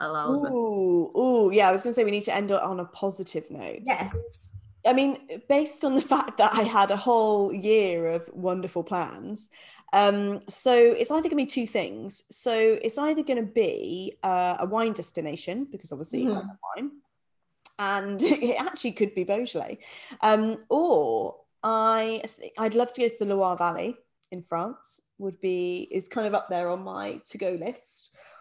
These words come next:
Speaker 2: or, you know, any other wine regions, to be fair, would probably rate quite highly. Or it's gonna be a bit of Asia.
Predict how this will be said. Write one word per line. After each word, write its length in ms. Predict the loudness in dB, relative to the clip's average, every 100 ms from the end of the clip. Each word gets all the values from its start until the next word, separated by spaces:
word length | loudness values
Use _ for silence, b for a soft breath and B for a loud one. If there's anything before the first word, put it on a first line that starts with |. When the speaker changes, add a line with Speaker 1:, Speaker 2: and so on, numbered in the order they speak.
| B -2
Speaker 2:
or, 400 | 2 4 4 2
you 100 | 2
know, 100 | 4
any 220 | 4 4
other 120 | 4
wine 260 | 2 0 -2
regions, 400 | -4 -6 -10 -12
to 120 | -14
be 100 | -12
fair, 380 | -8 -8 -6 -8
would 300 | -6 -4 -4
probably 560 | -6 -10 -8 -8 -10 -14 -8
rate 260 | -6 -6
quite 160 | -10 -8
highly. 480 | -6 -4 -4 -8 -10 -6
Or 640 | -2 0 0 -2 -4 -6 -6
it's 200 | -10 -6
gonna 280 | -4 -4 -4 -4
be 440 | -2 -2 -4 -6
a 80 | -6
bit 160 | -6
of 80 | -4
Asia. 540 | -2 -2 -4 -10 -12